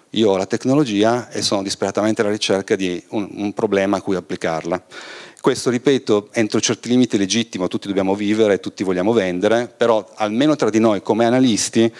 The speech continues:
cerchiamo di essere più onesti possibili. A questo punto, eh, se abbiamo, eh, dissipato il fumo,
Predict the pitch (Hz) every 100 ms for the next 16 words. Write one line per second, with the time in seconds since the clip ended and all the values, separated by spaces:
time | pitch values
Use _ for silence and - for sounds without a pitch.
0 | - - - 113 117 117 104 104 127 107
1 | - 101 98 - - 90 - 85 82 90
2 | 87 - _ _ _ - _ - - 131
3 | 139 156 151 123 104 101 95 - _ _
4 | 113 101 98 - - - - - 131 131
5 | 127 123 113 - 107 107 117 - - 120
6 | 131 - 127 113 113 107 107 101 - 135
7 | 107 92 92